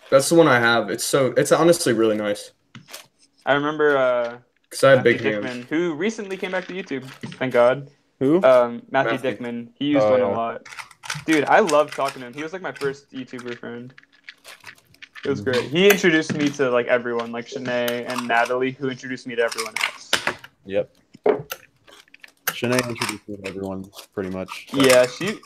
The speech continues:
Speaker 2: that's, like, her job in the community.
Speaker 3: <laughs>
Speaker 1: That was trash.
Speaker 2: It's 'cause she knows everyone, and she can get you in calls with anyone else.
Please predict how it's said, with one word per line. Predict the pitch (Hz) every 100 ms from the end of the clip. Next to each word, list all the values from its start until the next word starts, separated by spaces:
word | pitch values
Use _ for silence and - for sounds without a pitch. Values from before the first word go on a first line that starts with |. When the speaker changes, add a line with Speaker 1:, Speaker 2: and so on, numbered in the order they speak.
| -
Speaker 2:
that's, | 175 240
like, | 208
her | 160
job | 131 117 117 120
in | 120
the | 120
community. | 120 123 120 120 127 131
Speaker 3:
<laughs> | 131 - 180 - 165 - - - 143 147 - - - - - - - - - - - - - - - - - - - _ -
Speaker 1:
That | 110 98
was | 98
trash. | - 107 101 98 - - - - - - _ _ _ - _ _ _ - - _ _ -
Speaker 2:
It's | 147
'cause | - 151
she | - 185
knows | 180 147 143
everyone, | 127 127 120 120 120 -
and | 127
she | 127 147
can | 143 135
get | 135 127
you | 131
in | 120
calls | 120 139 127
with | 123 117
anyone | 120 117 120
else. | 120 117 123 - -